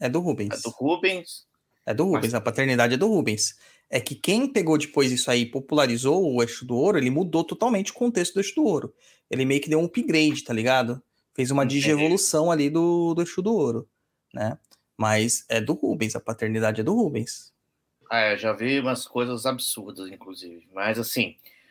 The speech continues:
Speaker 2: é, infelizmente, é, dentro de, das próprias religiões, o que vai sempre eh, ser chamado em consideração é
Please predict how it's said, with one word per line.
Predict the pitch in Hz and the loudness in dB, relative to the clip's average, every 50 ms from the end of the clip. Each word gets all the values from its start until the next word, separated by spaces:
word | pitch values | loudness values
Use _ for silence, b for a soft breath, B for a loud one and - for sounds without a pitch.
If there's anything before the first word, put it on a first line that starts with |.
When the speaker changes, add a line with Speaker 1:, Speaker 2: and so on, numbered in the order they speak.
| b b b b b _ - | b b b b b _ -2
Speaker 2:
é, | - 131 139 147 156 160 160 - - - | 0 2 4 4 4 4 4 2 0 -2
infelizmente, | 277 277 269 - 370 370 349 262 233 202 196 190 208 220 - - 277 254 254 254 - - - | -2 -4 0 2 2 2 2 2 2 2 4 4 4 2 2 0 2 0 0 -2 -4 -2 0
é, | 180 190 190 185 185 175 170 165 151 143 135 110 - - _ _ _ _ _ _ _ | 2 4 6 6 6 6 6 4 4 2 2 0 -2 -8 _ _ _ _ _ _ _
dentro | 151 170 190 208 202 - 160 143 | 2 2 2 0 -2 -4 -2 -2
de, | 120 - - 135 127 127 120 117 113 110 104 98 95 B B B B | -2 -2 0 0 2 2 2 2 2 0 -2 -4 -8 B B B B
das | - 123 123 120 - | -6 -4 -2 -2 -2
próprias | - - 165 156 - 151 135 - | 0 0 0 0 0 -4 -4 -2
religiões, | 156 143 139 127 135 127 131 139 151 170 160 - 170 | 0 0 0 0 0 0 2 2 0 0 -4 -6 -8
o | 151 | -10
que | - - - 175 | -8 -8 -2 2
vai | 165 170 160 160 | 2 2 2 2
sempre | - - - 175 180 180 233 196 208 220 - - _ _ _ _ _ _ _ _ _ _ _ _ _ _ _ _ - | -2 -2 -2 -2 -2 -2 -4 -8 -8 -8 -10 -14 _ _ _ _ _ _ _ _ _ _ _ _ _ _ _ _ -10
eh, | - 127 127 113 - 80 | -6 -4 -4 -4 -6 -6
ser | - - - - - 151 151 151 | -6 -4 -2 0 2 2 2 2
chamado | 147 - - 165 143 131 139 135 143 135 | 0 0 0 2 2 4 4 4 4 2
em | 143 135 | 0 -2
consideração | - 143 131 - 135 135 127 123 123 - - 135 127 127 131 143 139 127 | -2 -4 -4 0 0 2 2 2 0 0 -2 0 0 0 0 0 2 2
é | 123 117 107 98 92 | 4 4 4 2 0